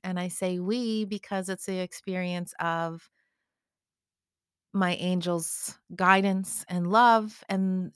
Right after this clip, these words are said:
allowing myself to receive these beautiful miracles as they come my way and to see them for what they're worth. And so the "we," when I say "we," it's about me and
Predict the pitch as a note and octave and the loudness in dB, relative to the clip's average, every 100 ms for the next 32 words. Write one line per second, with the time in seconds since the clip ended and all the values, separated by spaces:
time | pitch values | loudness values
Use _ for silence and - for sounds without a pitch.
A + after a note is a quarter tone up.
0 | F#3 F3+ F3+ G3 A#3 A3 F#3 G3 F3 - | -4 0 4 4 4 4 2 -2 -2 -6
1 | F3+ F3+ - G#3 G3+ F#3 E3 F#3 F#3+ F3 | -4 -4 -2 0 2 0 -4 -4 -4 -4
2 | F3 F3 F#3 F#3+ F3+ E3+ E3 E3+ - F3 | -4 0 0 -2 -6 -6 -4 -6 -2 0
3 | E3+ E3 E3+ E3+ E3 E3 E3 E3+ D#3+ - | 2 0 2 2 0 -2 -4 -4 -4 -2
4 | F3+ F3+ E3+ E3 - _ _ _ _ _ | -2 0 -2 -4 -8 _ _ _ _ _
5 | F#3+ E3+ E3 - D#3+ D#3 E3 E3 - _ | -2 0 0 -2 -4 0 -2 -2 -6 _
6 | - F3 E3 F#3 F3 F3 F#3 A3 G#3+ G#3 | -10 -6 -2 0 2 2 2 4 2 2
7 | G3 F3+ F3+ - F3+ F3 G#3+ G#3+ G#3 - | 0 -2 -4 -4 -4 -2 -2 0 -2 -4
8 | E3+ E3+ E3 F3+ F#3 F#3+ F#3+ - E3+ E3 | 0 0 2 0 2 0 -2 -4 -4 -2
9 | E3 D#3+ D#3+ | -2 -4 -6